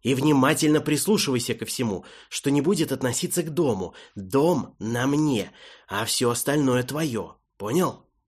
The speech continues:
«Ух ты!» — восхитилась Хельга, сразу сообразив, что к чему. «Растёте, мальчики.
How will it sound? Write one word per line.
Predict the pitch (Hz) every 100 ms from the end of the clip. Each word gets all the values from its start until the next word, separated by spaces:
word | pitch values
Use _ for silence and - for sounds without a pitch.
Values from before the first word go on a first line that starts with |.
| _ _ _ _ _
«Ух | 302 277 -
ты!» — | - 123 95 87 98 _ _ _ -
восхитилась | 95 - 95 98 90 -
Хельга, | 147 147 147 143 - -
сразу | - - 90 90 139 165 185
сообразив, | - 180 160 120 92 104
что | - 101
к | -
чему. | - 117 78 - _ _ _ _ _ _ -
«Растёте, | 98 135 196 - - 277 214 214 294
мальчики. | 262 175 113 - - 110